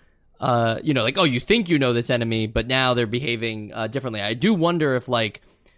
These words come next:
you know, those birds that drop the eggs, right? If they would be more strategic on when they drop them, because it's pretty easy to destroy the egg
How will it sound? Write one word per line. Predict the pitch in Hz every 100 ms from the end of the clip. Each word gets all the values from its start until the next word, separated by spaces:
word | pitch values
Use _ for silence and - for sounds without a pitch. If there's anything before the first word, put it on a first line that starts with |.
| _ _
you | 135
know, | 123 110 -
those | 120 123
birds | 107 139 135 120
that | 123
drop | 107 131 123
the | 123 107
eggs, | 123 117 98 104
right? | 110 113 120
If | - 120 -
they | 127 127
would | 117 127
be | 127
more | 117 131 127
strategic | 127 - 139 117 104 - -
on | 131 123
when | 127
they | 123 120
drop | 127 120 -
them, | 113 107
because | 110 123
it's | -
pretty | - 165
easy | 147 135 131
to | 113
destroy | 110 123 131 123
the | 117 117
egg | 117 98 92